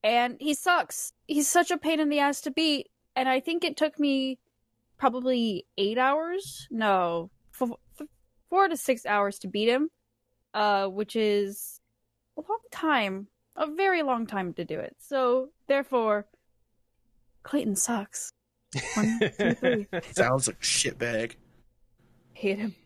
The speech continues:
Speaker 1: so much.
Speaker 2: Well, yeah, he wanted to kill all the gorillas.
Speaker 1: Mm-hmm.
Speaker 2: Um, all right, so we're going to go on ahead and pick a winner from last week's, uh, question of the week on the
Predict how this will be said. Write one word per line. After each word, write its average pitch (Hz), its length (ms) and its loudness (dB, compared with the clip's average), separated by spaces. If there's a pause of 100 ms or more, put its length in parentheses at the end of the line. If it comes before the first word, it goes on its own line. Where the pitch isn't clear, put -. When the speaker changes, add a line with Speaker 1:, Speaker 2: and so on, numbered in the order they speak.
(160)
Speaker 1:
so 226 300 2
much. 175 480 -4 (240)
Speaker 2:
Well, 165 100 -2
yeah, 185 140 2
he 143 120 2
wanted 147 260 0
to 143 60 0
kill 151 220 2
all 143 100 2
the - 80 -6
gorillas. 127 540 0 (580)
Speaker 1:
Mm-hmm. - 40 -4
Speaker 2:
Um, 151 640 0 (920)
all 180 140 2
right, 214 180 0
so 170 120 2
we're 196 160 4
going 202 280 2
to 190 140 -2
go 180 160 4
on 180 100 2
ahead 170 340 2
and 160 400 2
pick 185 220 0
a 160 120 2
winner 175 300 2
from 151 380 2 (100)
last 156 480 0
week's, 131 560 0 (440)
uh, 143 240 2
question 151 480 2
of 120 100 2
the 120 80 0
week 127 300 0
on 135 140 4
the 127 60 0